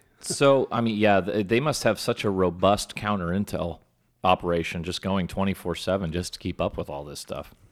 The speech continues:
Speaker 1: Yeah, they do. And, uh, there are, it's the C I C is the Counterintelligence Center. Um, let's see. How can I phrase this? They have people in every shop in the agency. So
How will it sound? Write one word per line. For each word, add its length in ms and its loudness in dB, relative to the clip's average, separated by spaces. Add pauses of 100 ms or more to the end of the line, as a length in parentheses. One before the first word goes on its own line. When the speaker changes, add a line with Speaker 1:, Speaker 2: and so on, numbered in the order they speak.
(140)
Speaker 1:
Yeah, 280 -8 (100)
they 120 -6
do. 240 -2
And, 200 -8
uh, 220 -8 (260)
there 240 -2
are, 340 -6
it's 240 -18
the 240 -12
C 240 -6
I 140 -4
C 460 -8 (200)
is 140 -14
the 60 -20
Counterintelligence 640 -12
Center. 440 -14 (300)
Um, 400 -16 (480)
let's 220 -20
see. 200 -16 (800)
How 60 -20
can 120 -18
I 40 -16
phrase 240 -14
this? 100 -14
They 220 -4
have 180 -4
people 440 -8 (100)
in 180 -10
every 440 -8
shop 500 -12
in 80 -12
the 140 -14
agency. 420 -18
So 300 -18